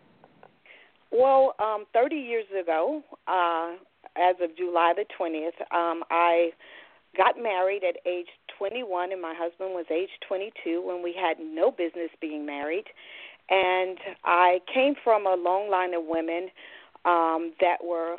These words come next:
I consider bosses. You know, they had their own house, their own cars, all those kind of things. And I did not see what healthy relationships or healthy marriages look like.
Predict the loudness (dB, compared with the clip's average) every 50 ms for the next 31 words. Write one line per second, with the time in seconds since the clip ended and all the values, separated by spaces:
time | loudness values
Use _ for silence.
0 | 0 2 2 2 2 -2 -8 -10 -8 -6 -4 -4 -2 -2 0 0 0 -2 -4 _
1 | -10 -10 -10 -10 -8 -8 -6 -4 -4 -4 -4 -2 -4 -2 0 0 0 0 -2 -4
2 | -4 -2 -2 -2 -4 -4 -4 -4 -4 -2 -2 -4 -4 _ -4 -2 0 0 -2 -2
3 | -4 -4 0 4 4 6 6 4 2 0 -2 -4 _ -18 -20 -20 -20 -8 0 2
4 | 4 4 4 2 -2 -6 -8 -8 -8 -6 -6 -6 -8 -10 -10 -12 -10 -8 -8 -6
5 | -6 -6 -6 -8 -8 _ -2 -2 -2 0 -2 -2 -2 -4 -6 _ -16 -12 -12 -10
6 | -4 0 0 0 0 -2 -6 0 2 2 2 2 -2 -8 -10 -6 -6 -6 -2 -2
7 | -2 -2 -2 -4 -10 -14 -14 -4 -2 -2 -2 -2 -6 _ _ -4 -2 -2 -4 -6
8 | -12 -18 -18 -18 -16 -2 2 2 2 2 -2 -8 -12 -10 -8 -6 -4 -4 -4 -4
9 | -6 -6 -10 -14 -14 -14 -14 -10 -8 -8 -8 -8 -8 -8 -8 -8 -12 -16 -18 -20
10 | -20 -20